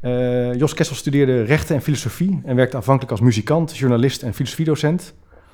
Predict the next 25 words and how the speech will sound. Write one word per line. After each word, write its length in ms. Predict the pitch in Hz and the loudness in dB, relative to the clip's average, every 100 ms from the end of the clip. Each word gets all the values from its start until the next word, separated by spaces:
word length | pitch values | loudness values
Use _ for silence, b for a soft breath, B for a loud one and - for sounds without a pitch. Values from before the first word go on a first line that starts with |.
| b b | b b
En 320 | b b 123 | b b 0
je 60 | 123 | 2
hebt 40 | |
daarna 220 | 120 120 | 4 4
ook, 240 | 117 113 - | 2 -4 -6
eh, 60 | 104 | -2
onderzoek 240 | 139 147 151 | 0 -2 -2
gedaan, 240 | 135 139 | 0 0
eerst 220 | 147 139 | 0 0
in 60 | 117 | 2
de 60 | 107 | 4
wetenschapsfilosofie, 1040 | 131 - 143 - - 147 - 113 143 151 - - B B | 2 2 -6 -6 -6 -6 -4 -8 -6 -8 -10 -20 B B
later 280 | - 123 123 | 0 0 2
in 60 | 113 | 0
de 60 | |
didactiek 400 | 104 123 110 156 | 4 4 4 0
van 120 | - 123 | -2 -2
filosofie. 420 | 135 - - 139 | -4 -6 -6 0
En 80 | 120 | 0
je 60 | |
promoveerde 480 | 120 131 107 147 156 | 2 2 4 2 2
op 60 | 127 | 0
een 120 | 120 | -2
proefschrift 520 | 170 185 - 165 - | -2 -2 -2 -6 -4
over 240 | 139 107 | -4 -4